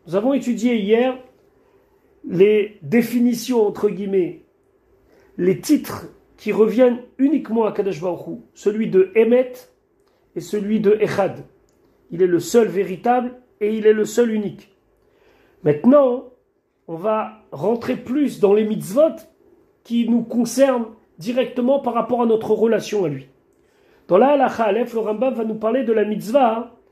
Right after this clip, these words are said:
d'aimer Hachem et de craindre Hachem. Akel Anirbad Vanora, le Dieu honorable et redoutable, Hazé, celui-là,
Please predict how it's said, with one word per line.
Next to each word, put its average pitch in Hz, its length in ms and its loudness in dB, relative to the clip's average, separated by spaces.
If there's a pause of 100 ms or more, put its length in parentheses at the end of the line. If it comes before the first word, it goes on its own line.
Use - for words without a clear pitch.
(280)
d'aimer 214 380 0
Hachem 254 380 2
et 220 40 2
de 196 100 2
craindre 190 340 -4
Hachem. - 240 -8 (1120)
Akel 262 440 2
Anirbad 226 560 -2
Vanora, 185 540 -2
le 214 160 -4
Dieu 233 240 -2
honorable 226 760 2
et 208 60 -2
redoutable, 185 680 -2 (200)
Hazé, 151 360 -4
celui-là, 165 580 -4